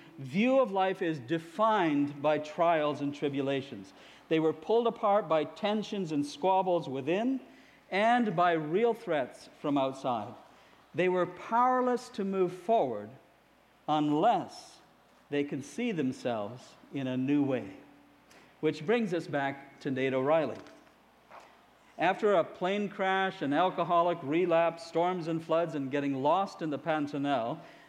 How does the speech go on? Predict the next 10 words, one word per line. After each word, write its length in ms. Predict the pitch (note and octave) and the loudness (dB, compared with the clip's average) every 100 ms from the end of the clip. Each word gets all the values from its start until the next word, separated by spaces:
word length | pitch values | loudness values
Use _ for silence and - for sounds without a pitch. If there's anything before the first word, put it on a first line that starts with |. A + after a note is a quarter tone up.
| - | -6
Nate 340 | D3 F#3+ C4 | -2 0 0
finds 540 | - G#3 G3+ G#3+ G#3 C3 | -2 0 2 2 -2 0
Rachel 460 | D3+ F3 - G3+ | 2 2 2 0
Lane 380 | E3+ C3 B2+ C3+ - - - | 0 -2 -2 -6 -8 -20 -18
serving 640 | - G#3 A#3 A3+ A#3 F3+ | -2 2 4 2 -2 -4
Jesus 580 | C3 G3+ D#3 C#3+ C3+ - | -2 -2 0 -2 -2 -6
among 300 | E3 D3+ D3 | -2 0 2
the 120 | C#3+ C#3 | 2 2
Ipaka 640 | G3+ G3 D#3+ D3+ B2+ B2 | 0 0 -2 0 0 0
people. 320 | E3+ D#3 G#2 | -4 -4 -8